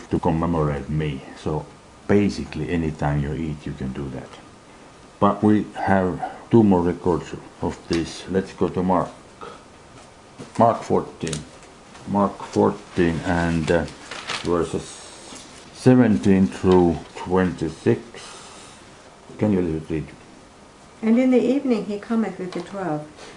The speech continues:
Speaker 2: And as they sat and did eat, Jesus said, 'Verily I say unto you, one of you which eateth with me shall betray me.'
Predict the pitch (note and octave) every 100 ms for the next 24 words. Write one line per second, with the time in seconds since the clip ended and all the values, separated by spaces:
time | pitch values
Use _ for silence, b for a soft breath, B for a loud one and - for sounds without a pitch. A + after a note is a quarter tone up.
0 | B - G#3 B3 D4 C#4 - B3+ B3+ A3+
1 | G3+ - G3 F3+ - - - G#3 G#3+ F3
2 | - F3+ F3+ - B B B - - G#3
3 | B3 B3 A#3 A#3 A#3+ A#3 A3+ A#3 A#3 A#3
4 | A3+ - - A3+ B3+ A#3+ A3+ G#3 F3+ F3+
5 | - G#3+ G#3+ G3+ F3 - - F3+ G#3 F#3
6 | F3 E3 E3 E3+ E3 F3 - F3+ E3 D#3